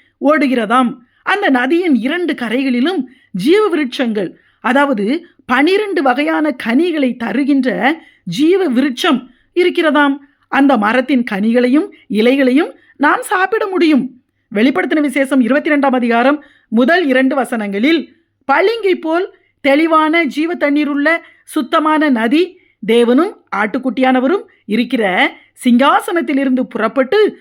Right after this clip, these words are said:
வருகிறதை எனக்கு காண்பித்தான். நகரத்து வீதியின் மத்தியிலும் நதியின் இரு கரையிலும்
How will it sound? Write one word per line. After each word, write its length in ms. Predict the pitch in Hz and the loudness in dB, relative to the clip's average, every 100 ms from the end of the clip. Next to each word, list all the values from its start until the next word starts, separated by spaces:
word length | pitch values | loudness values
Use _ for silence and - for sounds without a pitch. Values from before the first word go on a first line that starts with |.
| _ - | _ -4
வருகிறதை 520 | 202 233 233 202 294 359 - _ _ | 0 2 2 2 2 0 -4 _ _
எனக்கு 440 | 247 262 262 349 | 0 2 2 -2
காண்பித்தான். 680 | 440 370 320 294 269 269 269 - _ | 0 0 2 0 2 2 0 -6 _
நகரத்து 480 | - 226 247 269 269 | -4 -2 0 0 -2
வீதியின் 560 | 214 254 277 277 262 190 - _ | 0 2 2 2 0 -2 -14 _
மத்தியிலும் 680 | - 220 220 339 247 285 302 - _ _ | -4 -4 2 4 4 2 0 -6 _ _
நதியின் 440 | 233 262 311 320 | -2 0 2 2
இரு 240 | 233 277 370 | 2 2 0
கரையிலும் 560 | 254 214 247 247 311 | -2 -2 0 2 0